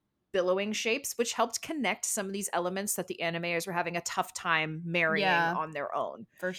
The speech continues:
Speaker 1: And it
Speaker 2: sure.
Speaker 1: really helped to serve as a way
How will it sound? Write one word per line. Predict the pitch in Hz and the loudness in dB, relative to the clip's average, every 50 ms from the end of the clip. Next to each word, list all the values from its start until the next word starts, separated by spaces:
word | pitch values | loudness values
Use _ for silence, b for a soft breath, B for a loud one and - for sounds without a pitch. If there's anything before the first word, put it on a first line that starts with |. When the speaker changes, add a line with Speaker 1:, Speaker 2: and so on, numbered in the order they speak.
| - - - | -4 2 2
Speaker 1:
And | 196 196 | 4 4
it | 196 - | 4 2
Speaker 2:
sure. | 185 | 2
Speaker 1:
really | 185 202 202 208 208 208 202 196 196 190 - - _ _ - | 2 4 4 4 4 4 4 4 4 4 2 -2 _ _ -14
helped | - - - 202 202 - - - - | -8 -2 0 0 0 -2 -4 -10 -8
to | - 214 | -6 -6
serve | - - - 202 190 190 185 185 180 190 - - | -4 -4 -2 -2 -2 -2 -2 -2 -4 -6 -4 -4
as | 175 175 170 185 | -4 -2 -2 -4
a | 175 | -4
way | 160 180 170 170 165 165 165 165 165 165 | -2 -2 -2 0 0 0 0 -2 -2 -6